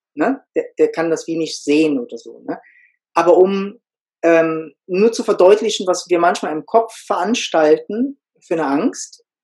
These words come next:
wie wir leben, und was wir meinen, ist manchmal was heilend ist,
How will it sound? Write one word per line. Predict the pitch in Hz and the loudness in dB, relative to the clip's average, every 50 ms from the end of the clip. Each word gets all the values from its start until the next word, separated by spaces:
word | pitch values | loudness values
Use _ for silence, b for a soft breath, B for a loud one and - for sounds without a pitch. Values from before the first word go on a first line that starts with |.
| _ _ | _ _
wie | 160 170 180 170 | -16 -14 -10 -8
wir | 170 143 139 139 | -6 -6 -2 0
leben, | 151 175 214 240 240 - 156 151 185 269 - _ _ _ _ _ _ _ _ _ _ _ _ _ _ _ _ - | 2 2 2 0 -4 -4 -6 -8 -8 -8 -10 _ _ _ _ _ _ _ _ _ _ _ _ _ _ _ _ -10
und | 175 175 165 | -6 -2 -2
was | 165 160 - | -2 -2 -2
wir | - 190 226 233 | 0 2 2 2
meinen, | 233 240 240 247 247 254 254 247 - _ _ _ - | 4 2 2 2 2 0 -2 -4 -6 _ _ _ -14
ist | 190 - - | -14 -10 -6
manchmal | 185 185 196 202 - 190 165 | -4 -4 -6 -6 -8 -10 -8
was | 160 160 - - - | -8 -10 -10 -6 0
heilend | - 190 220 233 233 240 233 240 - | 2 2 4 4 4 2 0 -4 -6
ist, | 202 190 - - - - _ | -8 -8 -8 -10 -18 -20 _